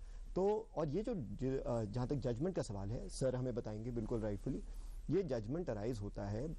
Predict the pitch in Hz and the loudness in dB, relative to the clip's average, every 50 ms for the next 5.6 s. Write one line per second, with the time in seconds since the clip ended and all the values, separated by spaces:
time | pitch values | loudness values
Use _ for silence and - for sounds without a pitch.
0 | - - - 131 120 131 135 143 156 151 - 127 123 120 113 131 117 117 110 - | -6 -6 -2 0 2 2 4 4 4 2 2 2 2 2 2 2 2 2 0 0
1 | - - 131 123 110 104 - - 107 98 95 - - - - - - - - - | 0 0 2 2 2 0 0 -2 -2 -2 -2 -4 -6 -8 -8 -8 -8 -8 -8 -8
2 | - - - - - - 98 117 135 135 135 131 131 - - - 123 135 - - | -6 -6 -6 -6 -4 -2 0 2 4 4 4 4 2 0 -2 -2 -2 -2 0 0
3 | 156 123 110 123 135 135 - - 127 123 110 127 127 127 127 123 120 - 120 113 | 0 2 2 4 2 2 2 0 0 0 2 2 2 2 2 0 0 0 0 0
4 | 113 110 113 110 - 123 123 147 165 175 - - 165 160 160 160 170 165 - 208 | 2 2 2 0 0 0 -2 0 0 0 0 2 2 2 2 2 2 0 -2 0
5 | 165 156 135 135 143 - - 180 180 180 175 | 0 2 0 0 0 0 0 0 2 2 0